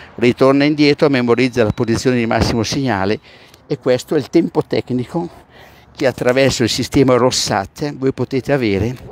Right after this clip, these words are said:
per poter avere il collegamento satellitare e quindi internet e comunque una connettività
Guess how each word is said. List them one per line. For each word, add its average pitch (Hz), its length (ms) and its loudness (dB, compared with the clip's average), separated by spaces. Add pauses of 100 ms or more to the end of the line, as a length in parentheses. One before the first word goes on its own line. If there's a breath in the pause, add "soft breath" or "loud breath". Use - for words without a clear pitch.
(540 loud breath)
per 131 220 2
poter 123 460 2
avere 113 400 2
il 113 380 -2
collegamento 123 640 0
satellitare 120 960 0
e 110 60 0
quindi 120 520 2
internet 135 680 -2
e 101 340 2
comunque 113 360 0
una 104 80 2
connettività 101 720 -2